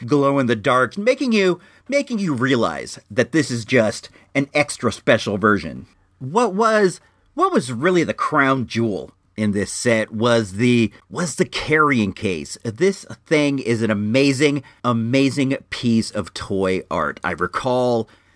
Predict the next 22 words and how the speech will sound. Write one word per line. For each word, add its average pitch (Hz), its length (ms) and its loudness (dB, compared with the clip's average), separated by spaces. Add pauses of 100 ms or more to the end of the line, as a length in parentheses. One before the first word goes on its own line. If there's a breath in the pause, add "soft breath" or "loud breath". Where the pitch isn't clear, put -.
(140 soft breath)
that 131 260 0
my 123 140 0
cousin 120 500 0
over 110 320 2
in 101 100 0
Burbank, 95 580 -2
that 107 140 -4
he 131 140 -6
had 120 460 0
this, 101 320 -4
<laughs> - 60 -10
and 160 180 0
that 254 120 2
I 247 160 0
was, 208 500 0 (300 loud breath)
I 190 100 2
was 180 240 -2
mad 170 440 0
jealous, 151 500 0
'cause 123 220 0
it's 117 120 -10
just, 156 460 0